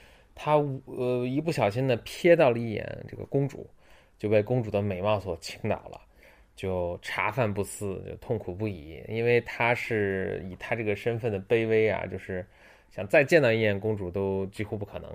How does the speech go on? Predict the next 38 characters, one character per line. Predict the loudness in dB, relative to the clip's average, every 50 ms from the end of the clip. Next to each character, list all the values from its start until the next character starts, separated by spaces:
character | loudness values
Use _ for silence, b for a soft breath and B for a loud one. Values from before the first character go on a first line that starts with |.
| -12 -10 -10
那 | -8
就 | -8 -8
更 | -8 -8 -6
别 | -4 -4 -4
说 | 0 2 6 6 8 8 6 4 4
还 | 0 -2
想 | -2 -2 -4 -2
跟 | -2 -2 -4
公 | -2 -2 -4 -4 -4
主 | -4 -4 -2 -2 0
有 | 0 -2 -4 -4 -4 -6 -6 -4
什 | -6 -6 -4
么 | -2 -2 -2
猫 | 0 4 4 4 6
腻 | 4 4 2
的 | 0 -2
事 | -4 -8 -14
情 | -16 -16 -16
了。 | -18 -18 -20 _ _ _ _ _ _ _ _ _ _ _ _ _ _ _ _ _ _ _ _ _ _ _ _ _ B B B B B B B B B B B B B
啊， | 0 2 6 6 6 8
就 | 6 6 8
是 | 10
他 | 10 10
有 | 10 10
个 | 8 8
哥 | 10 10 10 10
们 | 10 8
儿， | 4 4
也 | 2 0 0 0
是 | 0 -2 -2
一 | -2 -2 2
个 | 8 8 10 12 12 10 10 8
苦 | 4 0 -4 -2 -2 0
力 | 0 -2 -4 -6 -12 -20 -18 -16
啊， | -14 -14 -12
是 | -12 -8 -4 -4 -4
一 | -2
个 | 0 2 2 2 2 0